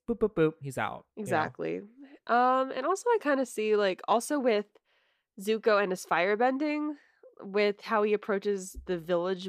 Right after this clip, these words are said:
Speaker 2: with his firebending, he only uses it to scare them. He doesn't actually hurt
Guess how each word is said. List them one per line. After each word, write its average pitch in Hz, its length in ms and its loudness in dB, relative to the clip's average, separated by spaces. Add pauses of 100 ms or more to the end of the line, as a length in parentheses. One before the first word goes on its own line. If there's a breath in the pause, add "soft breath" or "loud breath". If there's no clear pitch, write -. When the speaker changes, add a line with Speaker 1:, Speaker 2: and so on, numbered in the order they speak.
Speaker 2:
with 180 200 -2
his 190 180 -8
firebending, 208 560 -2
he 254 80 -4
only 320 180 -2
uses 208 320 -4
it 196 140 -4
to 156 80 -14
scare 202 480 -2
them. 165 240 -6
He 185 60 -4
doesn't 262 240 -2
actually 208 400 -4
hurt 190 360 -2